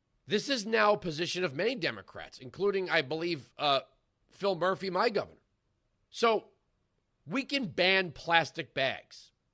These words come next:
At the same time, 'cause, you know, we don't want them turning up in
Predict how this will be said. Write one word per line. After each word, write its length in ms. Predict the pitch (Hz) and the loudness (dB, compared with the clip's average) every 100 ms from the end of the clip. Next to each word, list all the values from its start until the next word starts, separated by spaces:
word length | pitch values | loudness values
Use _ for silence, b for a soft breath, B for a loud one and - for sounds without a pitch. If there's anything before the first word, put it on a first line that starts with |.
| _ _ - | _ _ -4
At 140 | 185 | -2
the 100 | 170 | 0
same 400 | - 240 262 254 | 0 4 2 2
time, 560 | 175 208 208 147 98 85 _ _ _ _ _ _ _ _ _ | -2 2 2 2 -2 -14 _ _ _ _ _ _ _ _ _
'cause, 160 | 185 175 | -4 -2
you 80 | 208 | 2
know, 120 | 196 | 2
we 120 | 185 | 4
don't 180 | 202 175 | 2 2
want 280 | 175 165 156 | 0 -2 -4
them 160 | 156 | -8
turning 380 | - 165 160 156 | -6 -6 -4 -2
up 260 | 151 156 131 | 0 0 -4
in 220 | 117 | -12